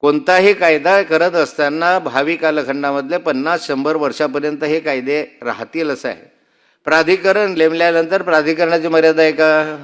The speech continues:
दहा, वीस वर्ष, पन्नास वर्ष, शंभर वर्ष? प्राधिकरणाची मर्यादा ही शंभर वर्ष राहील,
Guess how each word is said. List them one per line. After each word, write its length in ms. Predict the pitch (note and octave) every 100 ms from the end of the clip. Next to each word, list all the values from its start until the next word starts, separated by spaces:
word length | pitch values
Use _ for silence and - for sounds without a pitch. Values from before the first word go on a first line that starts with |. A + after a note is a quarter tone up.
| C#3+ - _ _ _ _ _ _
दहा, 240 | C#3+ D#3+
वीस 280 | E3 E3 D#3+
वर्ष, 220 | E3 C#3+
पन्नास 480 | D#3 D3+ D#3 D#3+ D3+
वर्ष, 180 | D#3 C#3 D3+
शंभर 360 | D3+ C#3 D3 D3+
वर्ष? 220 | C3+ C#3 C#3 C#3+ D3+ C#3+ _ _ _ _ _ _
प्राधिकरणाची 920 | - D3+ D3+ F#3+ E3 D#3 D#3 E3 E3
मर्यादा 380 | E3+ C#3+ C3+ D3
ही 160 | D#3+ E3
शंभर 360 | - C#3+ D#3+
वर्ष 220 | E3 C3+ F3+
राहील, 360 | F3+ D#3+ C3